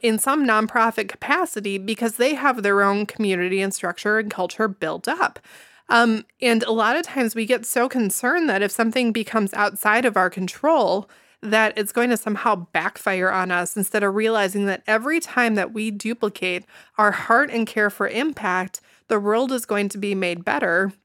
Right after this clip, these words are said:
because we're teaching other people how to make a difference alongside of us,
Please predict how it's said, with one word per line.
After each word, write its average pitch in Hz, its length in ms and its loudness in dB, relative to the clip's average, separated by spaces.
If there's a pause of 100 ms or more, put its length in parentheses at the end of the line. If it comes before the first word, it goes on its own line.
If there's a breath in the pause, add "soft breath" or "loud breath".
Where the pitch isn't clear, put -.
because 214 320 -2
we're 202 100 2
teaching 226 380 -2
other 208 240 0
people 202 280 -4
how 190 180 -4
to 196 60 -2
make 190 200 -2
a 180 40 -2
difference 208 440 -4
alongside 202 680 2
of 196 120 0
us, 185 320 0